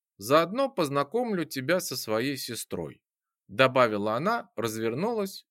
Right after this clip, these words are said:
и скрылась в своей комнате. Я постоял, осматривая своё новое жилище. «Ну, хоть так». Вздохнув, я пошёл и уселся на кресло. Итак,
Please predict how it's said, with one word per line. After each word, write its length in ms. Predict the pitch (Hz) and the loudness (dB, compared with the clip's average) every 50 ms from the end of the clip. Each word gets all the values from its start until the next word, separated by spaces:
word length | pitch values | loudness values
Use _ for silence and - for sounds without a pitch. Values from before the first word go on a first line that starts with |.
| _ - | _ -2
и 100 | 143 131 | -2 -2
скрылась 560 | - - - 185 226 254 240 226 214 196 - | -2 -2 0 0 0 0 0 -2 -4 -4 -6
в 80 | - | -10
своей 400 | - - 110 107 107 113 135 147 | -8 -2 0 2 2 2 2 -2
комнате. 680 | 139 - - 113 98 87 78 76 71 - - - - _ _ _ _ _ _ _ _ _ _ _ _ _ _ _ _ | -4 -4 -2 -2 -2 -2 -2 -6 -14 -16 -18 -20 -20 _ _ _ _ _ _ _ _ _ _ _ _ _ _ _ _
Я 180 | - 120 190 233 | 0 4 4 4
постоял, 640 | 226 233 208 - - 196 180 151 123 110 101 95 - | 4 2 0 4 8 8 10 10 10 8 8 6 4
осматривая 720 | 113 110 - - 151 190 226 220 208 196 190 180 175 160 | -2 -2 0 2 2 2 2 2 2 2 2 2 2 0
своё 400 | 143 - - 104 107 107 131 139 | -2 -2 0 2 2 2 2 0
новое 340 | 123 104 104 107 107 107 104 | 0 0 0 0 0 0 -2
жилище. 720 | 98 101 107 98 95 85 76 73 - - - - - - _ _ _ _ _ _ _ _ _ _ | -2 -2 -2 -2 -2 -2 -6 -8 -10 -10 -10 -10 -12 -16 _ _ _ _ _ _ _ _ _ _
«Ну, 260 | - 87 95 131 185 | -8 -6 -4 -2 -2
хоть 240 | 196 - 233 240 202 _ _ | -2 -2 -2 -2 -4 _ _
так». 380 | - 147 175 196 190 - - _ _ _ _ _ _ _ | 6 8 8 8 6 2 -12 _ _ _ _ _ _ _
Вздохнув, 720 | - 90 95 101 135 131 123 - - 226 269 254 - - _ _ _ _ _ - | -16 -10 -2 2 2 2 2 0 -4 -4 -4 -4 -6 -12 _ _ _ _ _ -2
я 160 | 127 185 220 | 0 0 2
пошёл 460 | 214 180 135 - - - 233 247 226 | 4 2 2 2 0 0 0 0 -2
и 160 | - - - | -4 -4 -2
уселся 520 | 127 123 113 - - 185 190 180 - - 147 | -2 -2 -2 -2 -2 0 0 -2 -2 -4 -4
на 140 | 139 135 131 | -4 -4 -4
кресло. 580 | 135 - 90 76 67 - - - - - - _ _ _ _ _ _ _ _ _ _ - | -4 -6 -6 -6 -8 -14 -18 -20 -20 -20 -20 _ _ _ _ _ _ _ _ _ _ -6
Итак, 520 | 120 113 - - 208 240 240 240 - _ | -6 -2 2 4 4 4 2 0 -8 _